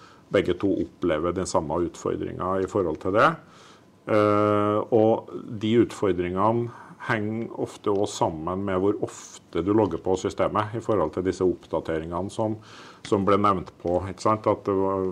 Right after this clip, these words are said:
frykt-, frykta en restart med oppdateringer, for da ble det verre etterpå. Eh, det er det ene. Det andre er jo Cardinal som, eh,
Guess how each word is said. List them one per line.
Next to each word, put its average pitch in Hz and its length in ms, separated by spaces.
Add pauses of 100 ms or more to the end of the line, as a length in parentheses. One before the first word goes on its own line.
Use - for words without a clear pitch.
(100)
frykt-, - 420
frykta 98 460
en 101 140
restart 90 420
med 107 80
oppdateringer, 90 500
for 117 140
da 104 80
ble 90 100
det 95 120
verre 87 240
etterpå. 87 260 (680)
Eh, 117 580 (500)
det 123 300
er 135 80
det 131 80
ene. 107 240 (180)
Det 131 140
andre 104 560 (240)
er 98 180
jo 110 1000
Cardinal 107 580
som, 110 480 (420)
eh, 53 640